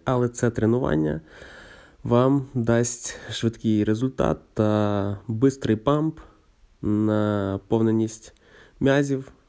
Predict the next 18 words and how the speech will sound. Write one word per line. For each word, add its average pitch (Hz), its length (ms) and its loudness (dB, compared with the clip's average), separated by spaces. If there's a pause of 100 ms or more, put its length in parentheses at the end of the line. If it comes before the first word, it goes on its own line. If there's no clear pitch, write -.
(320)
та 127 360 -4
все 117 240 2
інше. 110 440 -2 (840)
Потрібно 135 360 4
робити 120 260 2
першою 113 360 0
вправою 104 560 2
віджимання 107 720 0
від 117 440 -2
перекладини, 147 800 0 (400)
швидкі 110 600 -2 (1120)
дуже 107 540 0
вправи, 156 640 -2 (540)
тобто 110 380 -2
на 120 100 2
швидкість, 156 640 -2
взривну 110 380 2
силу, 151 480 -2